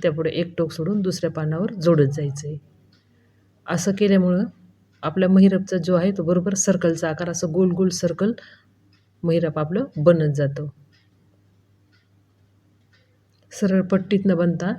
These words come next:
याचा बरोबर असा चंद्राकार बनत जातो. त्यामुळे या पद्धतीने आपल्याला जोडत जायचं आहे.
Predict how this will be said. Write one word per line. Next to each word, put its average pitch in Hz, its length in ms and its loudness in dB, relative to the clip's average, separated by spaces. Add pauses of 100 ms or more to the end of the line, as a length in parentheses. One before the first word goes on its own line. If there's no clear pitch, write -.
याचा 160 200 0
बरोबर 170 400 0 (480)
असा 165 180 0
चंद्राकार 175 640 2 (300)
बनत 165 340 0
जातो. 147 300 -6 (680)
त्यामुळे 175 360 0
या 175 100 4
पद्धतीने 160 520 0
आपल्याला 160 340 -4 (120)
जोडत 156 300 2
जायचं 143 360 -6
आहे. 143 60 -8